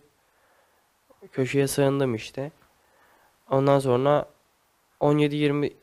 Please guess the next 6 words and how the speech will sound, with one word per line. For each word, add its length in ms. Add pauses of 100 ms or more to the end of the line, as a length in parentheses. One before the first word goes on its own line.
(140)
saniye 420
sonra 500
bina 380
çöktü. 440 (920)
Bina 260
çökünce 580